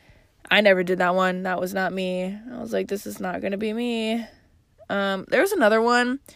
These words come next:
that was pretty old, planking. I don't know if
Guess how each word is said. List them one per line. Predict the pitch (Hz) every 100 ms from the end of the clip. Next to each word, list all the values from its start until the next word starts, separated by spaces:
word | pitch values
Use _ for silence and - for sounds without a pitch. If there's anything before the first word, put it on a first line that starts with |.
| _ _ _ _
that | - 240
was | 233 - _ _ _ _ _ _ _ _ _ -
pretty | 262 247 220
old, | 202 202 214 220 - -
planking. | 220 208 202 214 214 214 220
I |
don't | 208 208
know | 196
if | 190 -